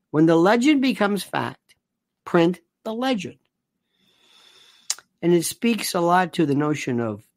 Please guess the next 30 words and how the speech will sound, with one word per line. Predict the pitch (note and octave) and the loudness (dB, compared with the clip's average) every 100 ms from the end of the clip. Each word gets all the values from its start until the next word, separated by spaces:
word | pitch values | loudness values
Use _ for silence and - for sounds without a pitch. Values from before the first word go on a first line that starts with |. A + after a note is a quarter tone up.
| D#3+ | -2
mythology | C#3+ D#3 - C4 B3+ A#3+ A#3 G#3+ F3+ G3+ G3+ F#3+ F3+ E3+ E3 | 2 2 4 4 8 8 8 4 2 -2 -2 -2 -2 -2 -4
and | - A#2 G#2 G#2+ - B2 C#3+ C#3 - | -8 -14 -14 -16 -18 -18 -18 -18 -16
a | - | -12
lot | C3 E3 D#3 | -2 0 2
of | C#3 | 2
other | D3+ C#3+ C3+ C3+ | 4 4 2 0
aspects | C#3+ C#3 C#3 B2 | -4 -4 -4 -6
as | B2 | -6
well. | A#2+ - | -8 0
And, | G3 G3+ G#3 | 2 2 2
and, | G#3 | 2
and | G3 G3 | 4 4
it | F3+ | 4
speaks | - - - D#4+ C4 - | 2 -8 0 0 0 -6
to | - A2+ - | -4 -4 -6
something | - - F#2+ - | -16 -14 -14 -16
which | G2+ G2 | -20 -20
is | G2 F#2+ | -18 -18
even | F#2 | -16
more | G2+ A#2 G#2+ - _ | -12 -10 -12 -14 _
amazing, | G2+ G2 - - _ _ _ - | -20 -20 -20 -20 _ _ _ -20
I | F#2+ F#2+ | -20 -20
think. | - _ _ _ _ - - - _ - | -20 _ _ _ _ -20 -20 -20 _ 2
What | E3 C#4+ - | 4 4 4
do | D4 | 6
you | C#4+ C#4 D4 | 8 8 6
do | A3+ F#3 D#3 C#3+ C#3 C3+ D3+ | 4 4 6 6 4 2 0
when | C3+ C3 A#2+ B2+ | -2 -2 0 2
you | D#3 G3 A3+ A3+ A3+ - - | 4 4 4 0 -2 -6 -6
are | C3+ B2+ | -4 -4